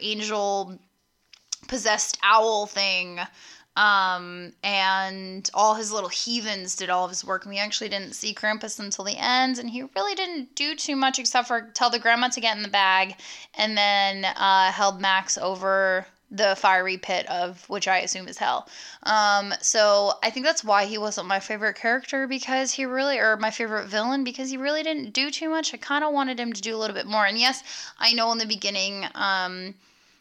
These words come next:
you know, he put the Jack in the Box under the, by the truck that Beth was under.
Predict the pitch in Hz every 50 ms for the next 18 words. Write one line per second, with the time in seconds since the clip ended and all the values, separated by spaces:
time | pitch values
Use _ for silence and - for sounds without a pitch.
0 | _ _ _ - 202 202 190 190 185 185 185 185 175 180 - - 202 202 196 196
1 | 196 190 190 190 190 147 104 - _ _ _ _ _ _ _ - _ - - -
2 | 233 226 - 214 190 202 196 180 185 - 196 190 196 175 185 175 170 175 180 -
3 | - - - - - - - _ _ _ _ _ _ - _ - - - 208 202
4 | 196 185 185 180 175 170 175 170 170 165 170 202 - - _ _ - 196 214 202
5 | 202 190 185 - - 202 180 175 - - 160 - - - 185 180 - - 202 190
6 | 202 208 208 202 214 220 220 220